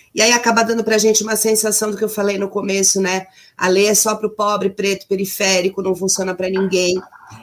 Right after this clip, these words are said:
E isso é reforçado, foi reforçado essa semana, quando você vê, por exemplo, o Sérgio Reis, eu vou citar os exemplos dessa semana, tá, gente?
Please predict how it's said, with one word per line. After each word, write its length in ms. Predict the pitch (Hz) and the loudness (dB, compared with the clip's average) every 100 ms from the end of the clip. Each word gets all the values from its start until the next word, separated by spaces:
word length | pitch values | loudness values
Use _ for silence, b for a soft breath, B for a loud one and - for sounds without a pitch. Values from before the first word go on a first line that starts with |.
| - | -6
E 160 | 226 294 | 0 2
isso 160 | - | 4
é 60 | 285 | 6
reforçado, 960 | 277 269 262 247 - 240 285 254 190 | 4 4 0 2 2 2 2 0 0
foi 240 | 190 - 277 | -2 0 2
reforçado 500 | 262 247 226 214 202 | 2 0 -2 -2 -4
essa 140 | 196 | -4
semana, 340 | 190 208 240 240 | -4 -4 -6 -4
quando 220 | 240 240 | -2 -2
você 300 | 254 262 247 | -2 0 0
vê, 100 | 220 | 0
por 160 | 220 | 0
exemplo, 340 | 208 175 160 160 | -2 -2 -4 -4
o 40 | |
Sérgio 400 | 185 214 208 190 | -4 0 0 0
Reis, 220 | 196 208 240 | 2 2 0
eu 60 | |
vou 80 | 269 | -2
citar 280 | 285 294 302 | -2 -2 -2
os 80 | 302 | -2
exemplos 400 | 285 254 277 277 | 0 -2 -4 -4
dessa 240 | 285 294 | -2 0
semana, 460 | - 330 208 160 160 | 2 2 0 -4 -4
tá, 180 | 190 | -4
gente? 460 | 190 220 123 - | -2 -4 -4 -12